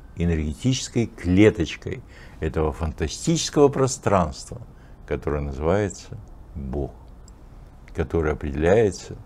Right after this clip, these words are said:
как любовь, которая тотально и целиком реализуется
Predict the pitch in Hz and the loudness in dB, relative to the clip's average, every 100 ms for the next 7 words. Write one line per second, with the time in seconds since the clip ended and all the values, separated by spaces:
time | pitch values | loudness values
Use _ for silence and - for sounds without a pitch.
0 | - - - 92 73 64 67 - - - | -10 -10 -6 -6 -6 -6 -6 -8 -14 -18
1 | - - - - - - - 92 73 90 | -18 -18 -20 -20 -20 -20 -6 -4 2 2
2 | 85 76 71 - - - - - - - | 4 2 -2 -4 -12 -20 -20 -20 -20 -20
3 | - - - - - - - 131 147 139 | -20 -18 -16 -14 -6 0 8 8 8 4
4 | 131 - 117 107 - 76 65 - - - | 2 0 0 0 -2 -4 -4 -8 -16 -18
5 | - - - - - 76 73 - 104 104 | -18 -18 -20 -12 -6 -4 -4 0 2 2
6 | 92 - - | -2 -10 -12